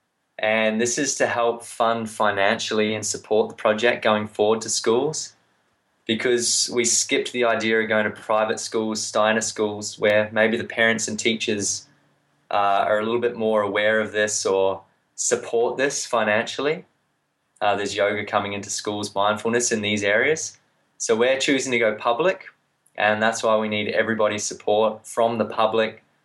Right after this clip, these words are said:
so we can shift and make a community shift in public health, yeah, for optimal well-being, for optimal, uh, mental state.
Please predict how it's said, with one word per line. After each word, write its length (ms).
so 160
we 160
can 160
shift 600
and 100
make 220
a 100
community 560
shift 380
in 160
public 360
health, 380
yeah, 240
for 160
optimal 680
well-being, 640
for 140
optimal, 600
uh, 240
mental 360
state. 480